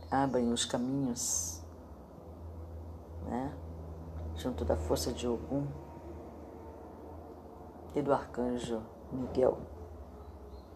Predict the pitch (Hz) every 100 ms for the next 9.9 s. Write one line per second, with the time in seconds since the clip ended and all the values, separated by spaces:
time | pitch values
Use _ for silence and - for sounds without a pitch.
0 | - - - - - - - 175 175 175
1 | - - - - - 143 139 139 135 131
2 | 127 123 120 117 - - - - - -
3 | - - - 127 - 131 117 123 123 123
4 | 135 - 151 160 180 180 - - - -
5 | - - 131 131 127 - 131 127 120 139
6 | 156 160 160 - - - - - - -
7 | - - 151 139 135 135 139 160 147 143
8 | 143 139 135 127 127 127 127 123 123 123
9 | 120 - 120 120 123 117 113 117